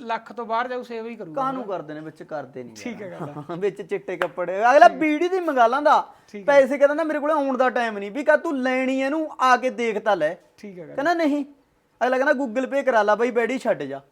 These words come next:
Speaker 1: ਠੀਕ ਹੈ
Speaker 2: ਪਰ
Speaker 1: ਜੀ।
Speaker 2: ਐਂ ਕਹਿੰਦੇ ਆ ਵੀ ਕਦ ਪੈਸੇ ਲਾਉਣੇ ਨੇ, ਕਦ ਇਹਨੂੰ ਕੱਖ ਪਾਵੇਂਗਾ, ਰੋਜ਼ ਸਾਂਭੇਗਾ,
Speaker 1: ਠੀਕ
Speaker 2: ਕਿਹੜਾ
Speaker 1: ਹੈ
Speaker 2: ਦੇਖਦਾ
Speaker 1: ਗੱਲ।
Speaker 2: ਜਾ।
Speaker 1: ਕਹਿਣ ਦਾ ਭਾਵ ਵੀ ਨੇੜੇ ਆ ਕੇ
Speaker 2: ਹਾਂ।
Speaker 1: ਤਸੱਲੀ ਵਾਲਾ ਕੰਮ
Speaker 2: ਤਸੱਲੀ
Speaker 1: ਲੈ ਜੇ ਕਰਕੇ।
Speaker 2: ਹਾਂ।
Speaker 1: ਬੋਲ ਨੰਬਰ ਤੇਰਾ।
Speaker 2: ਪਚੱਤਰ ਜ਼ੀਰੋ ਛਿਆਸੀ ਪਚਵੰਜਾ ਜ਼ੀਰੋ ਇਕਵੰਜਾ।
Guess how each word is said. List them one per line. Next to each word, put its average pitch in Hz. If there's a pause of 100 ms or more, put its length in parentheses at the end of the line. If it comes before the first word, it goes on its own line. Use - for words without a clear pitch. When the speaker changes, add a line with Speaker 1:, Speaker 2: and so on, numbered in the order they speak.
(100)
Speaker 1:
ਠੀਕ 190
ਹੈ 165
Speaker 2:
ਪਰ 254
Speaker 1:
ਜੀ। 269
Speaker 2:
ਐਂ 277
ਕਹਿੰਦੇ 262
ਆ 294
ਵੀ 285
ਕਦ 285
ਪੈਸੇ 262
ਲਾਉਣੇ 247
ਨੇ, 247
ਕਦ 247
ਇਹਨੂੰ 262
ਕੱਖ 247
ਪਾਵੇਂਗਾ, 220
ਰੋਜ਼ 226
ਸਾਂਭੇਗਾ, 220
Speaker 1:
ਠੀਕ 233
Speaker 2:
ਕਿਹੜਾ 214
Speaker 1:
ਹੈ -
Speaker 2:
ਦੇਖਦਾ 190
Speaker 1:
ਗੱਲ। 180
Speaker 2:
ਜਾ। 151
Speaker 1:
ਕਹਿਣ 220
ਦਾ 247
ਭਾਵ 240
ਵੀ 220
ਨੇੜੇ 190
ਆ 185
ਕੇ 175
Speaker 2:
ਹਾਂ। 147
Speaker 1:
ਤਸੱਲੀ 214
ਵਾਲਾ 220
ਕੰਮ 220
Speaker 2:
ਤਸੱਲੀ 190
Speaker 1:
ਲੈ 185
ਜੇ 160
ਕਰਕੇ। 190
Speaker 2:
ਹਾਂ। -
Speaker 1:
ਬੋਲ 247
ਨੰਬਰ 165
ਤੇਰਾ। 135 (160)
Speaker 2:
ਪਚੱਤਰ 247
ਜ਼ੀਰੋ 226
ਛਿਆਸੀ 202
ਪਚਵੰਜਾ 202
ਜ਼ੀਰੋ 190
ਇਕਵੰਜਾ। 123